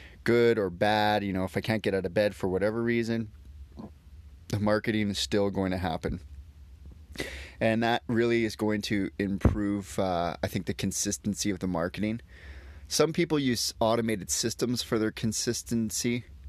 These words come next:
Um, I know one for, like, marketing in America is, like, Deal Machine. Um, there's other mail managers, things that can manage your outbound direct mail.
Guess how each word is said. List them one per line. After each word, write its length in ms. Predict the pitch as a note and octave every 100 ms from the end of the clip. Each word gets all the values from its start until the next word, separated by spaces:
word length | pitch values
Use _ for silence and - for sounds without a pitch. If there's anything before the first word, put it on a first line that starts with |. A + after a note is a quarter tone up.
| - -
Um, 500 | G2+ G2 G2 G2 G2 - - A2
I 80 |
know 120 | G#2+ G#2
one 360 | G#2 G#2 G#2+
for, 200 | - G#2
like, 220 | G2+ F#2+
marketing 680 | G2+ G2+ G2+ A2+ G#2 G#2 G2+
in 120 | F#2+
America 400 | G2 G2 G2 -
is, 120 | G2 F#2+
like, 180 | F#2
Deal 240 | - G#2+ G2+
Machine. 540 | G#2 - A2 G#2 G#2 - - - - - - - - - -
Um, 360 | E2+ F#2 G2
there's 160 | A2 G#2+
other 200 | A#2 A2
mail 480 | G#2 G#2 G#2 G#2 G#2
managers, 760 | G2+ F#2 G#2 G2+ G#2+ G#2+ G#2
things 240 | - G#2 G2
that 140 | G2
can 180 | G2+ G2
manage 400 | F#2 F#2+ G2 -
your 320 | G2 F#2 F#2 G2
outbound 800 | G2 - - G2+ F#2 F#2+ F#2+ F#2+
direct 400 | F#2+ F2+ F#2+ -
mail. 440 | F2+ F2 F2+ F#2+